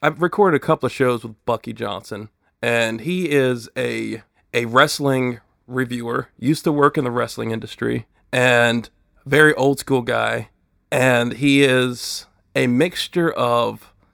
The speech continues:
Jim Cornette, because I've always liked that accent.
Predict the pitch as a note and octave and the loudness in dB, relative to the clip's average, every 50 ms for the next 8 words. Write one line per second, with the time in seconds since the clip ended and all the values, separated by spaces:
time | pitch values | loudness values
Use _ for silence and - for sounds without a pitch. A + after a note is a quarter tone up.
0 | _ - B2 G#2 A#2 C3 D3+ E3 D#3 - - F3 E3+ D3 C3 B2+ C#3+ D#3+ - B2+ | _ -16 -10 -2 2 4 4 4 2 2 2 4 4 4 4 4 2 0 0 -4
1 | C3+ - - - G3+ F#3+ F3+ G3+ G3+ F#3 F3 - - - A3+ C4 C#4+ D4+ D4+ D4 | -8 0 4 6 6 6 6 6 4 4 4 4 4 6 8 8 10 10 10 8
2 | C#4 C4 A#3+ A3 G#3 - - - D#3+ G3 A3+ B3 B3 A3+ - - F#3+ F3 E3+ - | 8 8 8 6 4 4 2 2 4 6 8 8 6 4 4 4 4 4 4 4
3 | _ - A3+ A3+ A3 - - - - C#3+ B2+ - - - - - | _ 4 4 6 4 2 0 0 0 0 0 -2 -6 -12 -16 -16